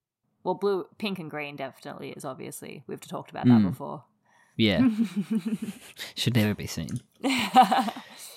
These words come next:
Speaker 2: Sub-dub differences.
Speaker 1: Mm-hmm.
Speaker 2: Lunga says,
Speaker 1: Oh,
Speaker 2: "I'm a little worked up"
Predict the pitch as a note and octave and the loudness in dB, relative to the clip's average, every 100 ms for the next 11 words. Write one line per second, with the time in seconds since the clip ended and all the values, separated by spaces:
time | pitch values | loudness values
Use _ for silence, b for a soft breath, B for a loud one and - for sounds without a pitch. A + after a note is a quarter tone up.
0 | B B - - C3+ B2+ B2+ A#2+ C3+ - | B B -6 8 8 12 10 10 8 8
1 | D#3 - C#4+ - - _ _ _ _ _ | 6 6 2 0 -12 _ _ _ _ _
2 | A3 G#3+ A3 C#4 - _ _ - - - | -4 -2 -2 -6 -12 _ _ -20 -8 4
3 | A#2+ A2 A#2 B2 A2 - A2 A2 A2+ A2 | 6 8 6 8 6 6 4 6 6 6
4 | G#2+ G#2 - A2+ | 6 4 6 6